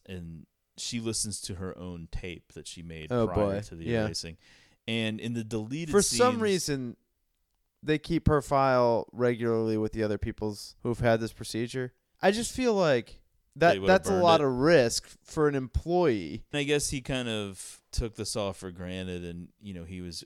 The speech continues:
Speaker 1: approaching it more as, like, a doctor with an official record rather than what he should be doing, which is the smart thing and just <laughs> getting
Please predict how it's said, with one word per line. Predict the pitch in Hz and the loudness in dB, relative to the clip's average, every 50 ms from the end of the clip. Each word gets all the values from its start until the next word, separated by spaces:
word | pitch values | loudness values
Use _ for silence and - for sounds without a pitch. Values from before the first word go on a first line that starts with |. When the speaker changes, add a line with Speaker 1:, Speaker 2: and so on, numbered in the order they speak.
| - - | -18 -20
Speaker 1:
approaching | 95 - - 101 92 90 - - 87 85 | -20 -16 -10 -10 -8 -8 -10 -12 -14 -14
it | 85 78 67 - | -14 -14 -14 -14
more | 87 90 85 80 82 85 80 80 80 | -14 -14 -12 -12 -12 -12 -12 -12 -12
as, | 80 80 80 80 | -12 -12 -14 -14
like, | 76 78 - 76 | -16 -18 -18 -18
a | 76 | -16
doctor | 73 85 82 80 85 85 - - 82 78 78 78 73 | -12 -10 -10 -10 -10 -12 -12 -14 -14 -12 -12 -12 -14
with | - 76 76 - - - - | -16 -18 -18 -20 -20 -18 -16
an | 90 | -16
official | 85 - - 90 82 - - 78 | -16 -14 -14 -14 -14 -12 -12 -12
record | 76 78 80 85 - - 82 80 76 80 | -12 -10 -10 -12 -12 -12 -14 -14 -14 -12
rather | 82 80 80 80 78 | -12 -12 -12 -14 -14
than | 73 82 80 78 76 78 82 _ _ - | -14 -14 -14 -14 -14 -16 -20 _ _ -16
what | 98 95 95 92 82 | -10 -6 -6 -6 -6
he | 87 90 85 | -8 -10 -12
should | - - 127 123 117 | -10 -8 -8 -8 -8
be | 101 95 87 | -8 -10 -10
doing, | 80 90 87 87 85 85 85 | -8 -8 -8 -8 -8 -10 -10
which | 82 - - 85 | -12 -14 -14 -14
is | 82 80 80 80 - - - - - _ _ _ _ _ _ _ | -14 -12 -12 -10 -10 -10 -10 -12 -16 _ _ _ _ _ _ _
the | 90 95 | -10 -8
smart | - - - 104 98 98 78 - | -8 -8 -6 -6 -8 -8 -10 -10
thing | - 92 87 87 85 82 | -12 -10 -10 -10 -10 -10
and | 85 95 | -10 -10
just | 101 98 113 - - - - - - | -10 -10 -6 -4 -4 -4 -4 -6 -10
<laughs> | - 170 - - - | -10 -10 -10 -6 -4
getting | 147 131 131 127 123 117 | -2 0 0 -2 -4 -6